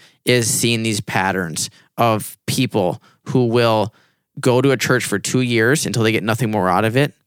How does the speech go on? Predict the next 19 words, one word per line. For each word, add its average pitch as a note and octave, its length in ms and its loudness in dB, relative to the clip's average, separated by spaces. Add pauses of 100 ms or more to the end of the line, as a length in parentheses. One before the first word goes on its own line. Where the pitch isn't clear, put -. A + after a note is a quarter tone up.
(160)
and A2+ 100 -2
then A2+ 80 0
go A2 100 2
to A2 60 4
a - 20 -2
different G#2+ 240 -2
church - 180 -2
for - 100 -8
two - 160 -4
years E2+ 320 -4 (180)
and G#2+ 260 -2
rinse A#2+ 320 0
and B2 200 -4
repeat - 520 -4
for - 140 -6
the G#2+ 80 -2
next G#2+ 460 -2
twenty G#2 360 -2
years. F2+ 400 -4